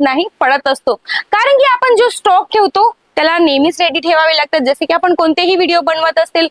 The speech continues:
फोटो अपलोड करत असतील तर तो स्टॉक आपल्याकडे नेहमी असावा हवा. आणि क्विक डिलिव्हरी, जसं की कोणाचाही आपण ऑर्डर घेतला तर क्विक डिलिव्हरी व्हायला पाहिजे आणि जी आपण क्वालिटी मेंटेन करतो तीच सुद्धा चांगली असावी. सोबत सोबत चौथी गोष्ट अशी असते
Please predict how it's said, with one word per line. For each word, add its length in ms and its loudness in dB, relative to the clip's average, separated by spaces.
फोटो 240 0
अपलोड 400 2
करत 280 0
असतील 320 2
तर 80 2
तो 560 2
स्टॉक 420 -2
आपल्याकडे 460 0
नेहमी 320 2
असावा 540 0
हवा. 220 2
आणि 300 2
क्विक 320 2
डिलिव्हरी, 440 2
जसं 220 0
की 120 0
कोणाचाही 460 0
आपण 260 0
ऑर्डर 260 0
घेतला 260 -2
तर 100 -2
क्विक 220 0
डिलिव्हरी 340 2
व्हायला 300 0
पाहिजे 340 -2
आणि 220 0
जी 120 -2
आपण 340 -2
क्वालिटी 300 0
मेंटेन 400 2
करतो 480 0
तीच 280 0
सुद्धा 380 0
चांगली 340 2
असावी. 460 2
सोबत 480 0
सोबत 460 -2
चौथी 340 2
गोष्ट 340 0
अशी 320 0
असते 320 0